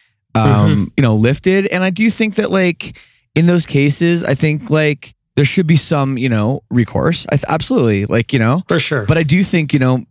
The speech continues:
Speaker 1: the, the, what's gonna happen is over time, there's gonna be more and more music released. It's gonna be harder and harder to, you know, <laughs> like, come up with things that don't sound like other things, you know?
Speaker 2: Mm-hmm.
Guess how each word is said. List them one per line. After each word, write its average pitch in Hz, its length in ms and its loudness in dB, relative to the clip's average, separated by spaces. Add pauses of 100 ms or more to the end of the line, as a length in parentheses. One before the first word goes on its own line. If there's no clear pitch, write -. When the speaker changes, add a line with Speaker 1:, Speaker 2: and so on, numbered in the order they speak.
(120)
Speaker 1:
the, 135 100 -2 (140)
the, 143 80 0 (260)
what's 151 200 0
gonna 135 140 -2
happen 131 480 0
is 120 420 0 (500)
over 151 220 2
time, 135 680 0 (560)
there's 117 140 2
gonna 135 120 2
be 123 100 4
more 123 300 2
and 156 100 0
more 147 160 2
music 127 360 0
released. 110 640 0 (460)
It's 123 120 -2
gonna 135 180 0
be 117 100 2
harder 135 500 0
and 123 100 2
harder 117 480 0
to, 107 460 2 (340)
you 120 140 2
know, 104 340 2 (840)
<laughs> 135 60 4 (440)
like, 135 280 0 (320)
come 143 180 2
up 165 140 0
with 160 120 0
things 156 260 0
that 135 100 0
don't 127 140 0
sound 127 220 0
like 120 100 0
other 113 180 -2
things, - 540 -12
you - 120 0
know? 123 320 2
Speaker 2:
Mm-hmm. 120 360 0